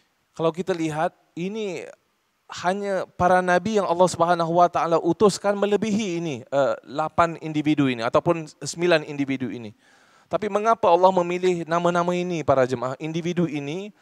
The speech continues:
untuk bertemu dengan Nabi sallallahu alaihi wasallam? Kita akan lihat Allah memilih para Nabi yang sama ada mereka ini membina masyarakat daripada awal. Sebagai contoh Nabi Ibrahim alaihissalam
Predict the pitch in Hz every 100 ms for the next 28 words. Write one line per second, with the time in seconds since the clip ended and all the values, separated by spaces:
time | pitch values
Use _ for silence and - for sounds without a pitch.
0 | _ - 165 170 156 165 175 180 160 139
1 | 131 120 131 156 143 127 107 - 117 110
2 | 104 _ _ _ _ _ - 165 165 175
3 | 165 147 143 165 190 _ _ _ _ -
4 | 156 156 175 175 165 160 151 147 175 170
5 | - 156 156 147 139 135 185 214 208 190
6 | 180 196 190 190 185 190 208 190 185 -
7 | 185 196 208 220 208 220 226 202 240 247
8 | 233 196 180 175 170 170 180 - 175 170
9 | 170 151 151 143 120 90 _ _ _ _
10 | _ - 135 143 147 160 151 147 143 147
11 | 143 147 160 180 160 165 170 156 175 196
12 | 185